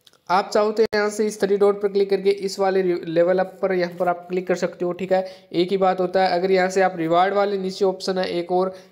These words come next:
रिवार्ड वाले ऑप्शन पर क्लिक करोगे तो यहाँ से वही ऑप्शन यहाँ हमारे पास आ जाता है। यहाँ पर हमारे पास है आठ हज़ार तीन सौ छब्बीस काउंट्स, ठीक है। यहाँ से आप लोग देख ही पा रहे होंगे।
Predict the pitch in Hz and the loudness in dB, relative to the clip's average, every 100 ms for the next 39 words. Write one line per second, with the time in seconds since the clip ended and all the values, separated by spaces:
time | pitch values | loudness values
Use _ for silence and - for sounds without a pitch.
0 | - 165 180 196 196 196 190 190 190 190 | -4 0 2 2 0 -2 -4 -6 -4 -2
1 | 190 190 180 185 185 175 175 180 160 175 | -2 -2 -2 -2 -2 -2 -4 -8 -4 -2
2 | 180 165 - 175 156 147 151 151 160 - | -2 -4 -10 -8 -6 -4 -4 -2 -4 -4
3 | - 156 143 151 160 151 - - - 170 | -4 -2 -2 -6 -8 -8 -14 -20 -4 -2
4 | 185 202 196 202 196 196 202 - 180 190 | 2 0 2 2 2 0 -2 0 0 2
5 | 196 190 190 185 - 180 190 190 202 208 | 0 2 2 -2 -6 -6 -6 -2 -2 -2
6 | - 180 143 214 214 - 170 160 147 147 | -6 -8 -4 -6 -6 -2 -2 -2 -6 -14
7 | - 175 196 202 185 180 185 170 185 180 | -6 -2 0 0 0 0 0 0 -2 -4
8 | 170 170 196 185 180 180 175 214 | -2 -2 0 2 2 0 -2 -4